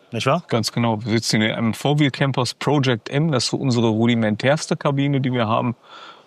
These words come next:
Speaker 2: Ohne viel Ausstattung drin, wo natürlich ganz viel reinpassen würde, was ihr so im Portfolio habt.
Speaker 1: <laughs> Das ist sehr gut, genau. Hätte ich eigentlich sagen müssen. Aber, ähm, ist bequem, also ist es so rudimentär, aber ich sitze hier angenehm. Ich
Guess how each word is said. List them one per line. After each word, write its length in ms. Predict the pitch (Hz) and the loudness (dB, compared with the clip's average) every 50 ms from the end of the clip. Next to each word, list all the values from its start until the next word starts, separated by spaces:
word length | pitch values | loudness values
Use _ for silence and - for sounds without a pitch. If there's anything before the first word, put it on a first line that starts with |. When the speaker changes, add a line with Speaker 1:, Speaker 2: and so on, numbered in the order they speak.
| _ - | _ 2
Speaker 2:
Ohne 260 | 160 135 160 165 139 | 2 4 4 4 2
viel 240 | - - - 127 123 | 0 0 0 2 2
Ausstattung 580 | 101 117 135 131 - - 139 123 - 135 117 | 2 2 0 -2 0 -2 -2 -2 0 2 2
drin, 300 | 104 104 113 135 156 135 | 2 2 2 2 2 2
wo 60 | 123 127 | 2 2
natürlich 420 | 131 123 - - 127 117 - - | 2 0 2 0 0 0 0 -2
ganz 300 | - 120 131 160 156 - | -2 0 0 2 0 -2
viel 240 | - - 156 139 127 | -2 0 0 0 2
reinpassen 600 | - 110 107 123 117 - 127 120 - - 123 117 | 2 0 0 0 0 -2 -2 -2 -2 0 0 2
würde, 160 | 120 120 120 | 2 2 2
was 180 | 110 107 - - | 0 0 -2 -2
ihr 140 | 101 113 | 0 0
so 100 | 104 113 | 0 2
im 100 | 113 113 | 0 0
Portfolio 580 | 98 - 110 - - - 127 123 107 104 98 92 | 0 0 -2 -2 2 0 2 2 2 2 0 0
habt. 240 | 92 - - - - - 117 - - 151 | -2 -2 -4 -10 -8 -8 -8 -4 -4 -4
Speaker 1:
<laughs> 240 | - - - - - | -2 -2 -6 -6 -4
Das 160 | 143 - - | -8 -4 -2
ist 120 | 143 120 | -2 0
sehr 120 | 110 127 117 | 2 2 2
gut, 220 | 139 170 - - - | 2 0 -2 -4 -4
genau. 280 | - 127 117 120 143 156 - - 139 117 - - - - - - | -2 0 2 2 2 2 0 -4 -6 -6 -6 -10 -16 -16 -12 -8
Hätte 180 | - 123 156 | -6 -4 -2
ich 120 | 156 - 139 | -2 0 0
eigentlich 180 | 131 131 110 | 0 0 0
sagen 240 | 120 123 120 120 117 | 0 0 0 0 0
müssen. 300 | 113 113 - - 135 - - - - - - | -2 -2 -2 -2 -4 -4 -4 -14 -14 -14 -10
Aber, 480 | - 123 123 123 120 131 127 123 127 135 | -2 -2 0 0 2 2 2 2 2 2
ähm, 280 | 131 120 117 113 117 | 2 2 2 2 2
ist 420 | 113 107 - - 135 - - - - | 0 -2 -4 -6 -6 -6 -6 -2 -4
bequem, 520 | - - - - 175 226 262 269 220 156 | -4 -4 -2 0 0 2 2 2 2 2
also 200 | 135 135 120 147 | 0 0 0 2
ist 160 | 143 135 - | 0 0 0
es 160 | 151 131 - - | 0 -2 -2 -4
so 180 | 117 131 120 - | -6 -6 -4 -2
rudimentär, 420 | 135 143 147 151 156 147 135 - 175 | -2 0 2 2 2 2 2 2 0
aber 140 | 165 143 139 | 2 2 0
ich 80 | - | 0
sitze 260 | - 156 - - 170 | 0 -2 -2 -2 -4
hier 340 | 147 - 156 160 170 175 170 - | -2 0 2 2 2 0 -2 -2
angenehm. 420 | - 135 151 165 170 190 208 214 | 0 2 2 2 2 2 2 2
Ich 220 | 170 - - - | 0 -2 -4 -6